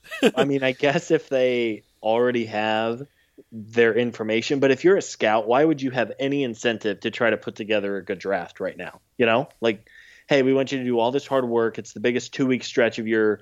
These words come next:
Speaker 2: of your year. And by the way, uh, th-, literally the day after the draft, w-, you're furloughed indefinitely. And we <laughs> don't know when we're gonna, if or when we're gonna bring you back." 'Cause there's been questions about even if they will hire these, these, these guys and gals back, because, you know, why,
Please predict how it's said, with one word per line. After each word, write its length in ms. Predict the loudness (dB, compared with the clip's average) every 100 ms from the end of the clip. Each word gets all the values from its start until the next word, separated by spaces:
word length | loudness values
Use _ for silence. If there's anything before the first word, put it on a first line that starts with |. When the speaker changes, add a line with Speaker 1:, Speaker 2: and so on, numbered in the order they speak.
| -10 -4
Speaker 2:
of 140 | -4
your 160 | -2 -4
year. 500 | 0 2 2 0 -4 _ _ _ _ _ _ -2
And 100 | 2
by 140 | 4
the 80 | 4
way, 240 | 4 2 2
uh, 180 | 2
th-, 120 | 0 -2
literally 520 | 2 4 4 2 -4
the 120 | -4
day 160 | -2 -2
after 300 | -2 -6 -8
the 80 | -4
draft, 460 | -2 0 -2 -6 -12
w-, 180 | -10 -10 -8
you're 220 | -4 -2
furloughed 560 | 0 0 0 0 -2
indefinitely. 760 | -2 0 0 0 -8 -12 -12 -6
And 120 | -6
we 80 | -4
<laughs> 60 | -2
don't 140 | 2
know 160 | 4 4
when 180 | 4 2
we're 140 | 2
gonna, 200 | 0 0 -4 -2
if 220 | 2 4 4
or 80 |
when 160 | 2 2
we're 100 | -4
gonna 140 | -6 -6
bring 220 | -4 -6
you 80 | -4
back." 260 | -6 -6 -10
'Cause 120 | -8
there's 160 | -6
been 140 | -6 -4
questions 400 | -2 -2 -4 -4
about 180 | -2 0
even 180 | -2
if 120 | -2 0
they 100 | 2
will 220 | 4 2
hire 300 | 2 2 2
these, 300 | -2 -6 -12 -20 -16 -4
these, 340 | -2 -2 -10 _
these 240 | -4 -2 2
guys 280 | 2 2 0
and 80 |
gals 260 | 0 0 -2
back, 380 | 2 2 2 -4
because, 460 | -8 -4 -4 -4 -12 _ _ _ -10
you 80 | -8
know, 80 |
why, 760 | -4 -6 -4 2 4 4 2 -2